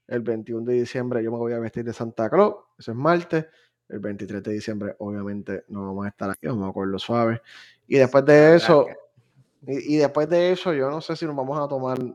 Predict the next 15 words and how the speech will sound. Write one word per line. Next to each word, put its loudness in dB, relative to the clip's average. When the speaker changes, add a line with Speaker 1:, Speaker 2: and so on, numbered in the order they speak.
Speaker 1:
vacaciones -6
de -6
dos -2
semanas 0
o -8
dejamos -6
algo -4
ready -2
por -6
lo -4
menos -6
una -4
semana, 0
Speaker 2:
Exacto. -2
Speaker 1:
pero -20